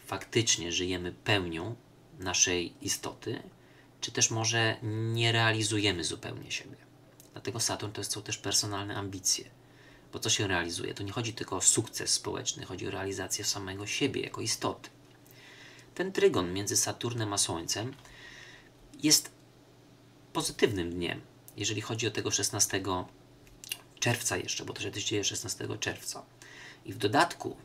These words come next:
jak dodamy sobie do tego, e, wcześniejszy aspekt, e, Wenus na północnym węźle, to mamy tutaj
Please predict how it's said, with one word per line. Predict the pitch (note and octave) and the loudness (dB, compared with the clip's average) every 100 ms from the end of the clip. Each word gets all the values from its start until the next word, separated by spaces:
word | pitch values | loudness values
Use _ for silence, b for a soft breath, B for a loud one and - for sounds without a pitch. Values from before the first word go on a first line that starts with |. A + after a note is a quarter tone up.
| - | -10
jak | G2+ G2 - A#2 | -8 -6 -8 -4
dodamy | A2 G#2+ A#2+ C#3 | -2 2 4 4
sobie | - A2 G2+ | 4 4 2
do | - | 0
tego, | G#2+ G#2+ G2+ F#2+ F#2+ - | 0 4 4 4 0 -6
e, | G2 | -8
wcześniejszy | - - - D3+ E3 C#3 | -2 -2 0 2 4 4
aspekt, | G2 - - - - - | 6 4 0 -14 -14 -10
e, | G2 F2+ F2 F#2 | -8 -8 -8 -6
Wenus | F#2 A#2 G2 - | 0 2 2 0
na | F#2 | -2
północnym | F2 F2+ F2 - G2+ | -4 -4 -4 -4 -2
węźle, | A#2+ C#3+ F#2 - - B B B B - | 2 2 2 -4 -8 B B B B 0
to | |
mamy | A2+ C3 D#3 | 4 4 4
tutaj | C#3 C#3 B2 A#2+ | 2 4 4 2